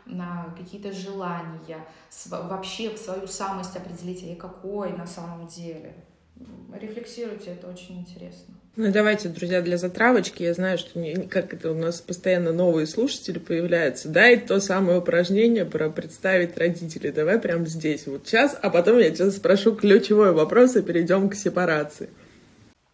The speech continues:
Speaker 1: Да, ваша задача сейчас, а, закрыть глаза и прямо сейчас представить себя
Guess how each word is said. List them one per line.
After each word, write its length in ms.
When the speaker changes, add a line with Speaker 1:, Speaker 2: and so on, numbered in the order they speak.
Speaker 1:
Да, 300
ваша 260
задача 560
сейчас, 840
а, 220
закрыть 340
глаза 480
и 460
прямо 280
сейчас 520
представить 880
себя 720